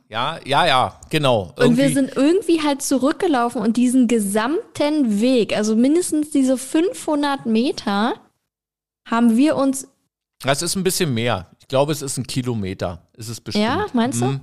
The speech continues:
Speaker 1: mhm.
Speaker 2: Ja, auf jeden Fall haben wir uns nur bepisst vor Lachen und, ähm, mit, mussten anhalten und Luft holen. Und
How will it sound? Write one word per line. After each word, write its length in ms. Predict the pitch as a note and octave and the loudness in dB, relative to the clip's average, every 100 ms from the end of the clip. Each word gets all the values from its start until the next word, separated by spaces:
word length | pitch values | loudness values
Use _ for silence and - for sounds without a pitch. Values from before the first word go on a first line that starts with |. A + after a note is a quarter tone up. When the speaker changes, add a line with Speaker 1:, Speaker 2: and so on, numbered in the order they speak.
| - | -6
Speaker 1:
mhm. 380 | A2+ B2 D#3+ - _ _ _ | -6 -4 -6 -10 _ _ _
Speaker 2:
Ja, 220 | G#3+ G#3+ | -2 -2
auf 140 | - A3 | 0 0
jeden 140 | B3 | 0
Fall 140 | B3+ B3 | -2 -2
haben 220 | B3 B3 | -2 0
wir 260 | B3+ C4 - | 2 0 2
uns 300 | B3 A#3+ - _ _ _ _ | 0 0 -4 _ _ _ _
nur 360 | A#3+ B3 D#4 F#4 | 4 6 4 2
bepisst 540 | F#4+ F#4 - F4 - | -2 -2 -4 -4 -6
vor 180 | - D#4 | -4 0
Lachen 500 | C#4+ D4+ A#3+ B3+ F4 | 0 0 -2 -2 -4
und, 340 | - B3 B3+ A#3+ | -2 2 2 0
ähm, 340 | - A#3 A3+ - | -2 0 -2 0
mit, 320 | A#3+ C4 - | 0 0 0
mussten 500 | A#3+ B3+ C#4 C#4 C4 | 2 2 0 0 0
anhalten 720 | - C#4 D#4 D4 C4+ C4+ C4+ | 0 -4 -2 0 0 0 0
und 240 | A3+ A#3+ G#3+ | 2 2 2
Luft 320 | B3 C#4 - | 0 -2 -2
holen. 360 | C#4+ D4 D4 C4+ | 0 2 0 0
Und 280 | A#3 A#3 | 0 0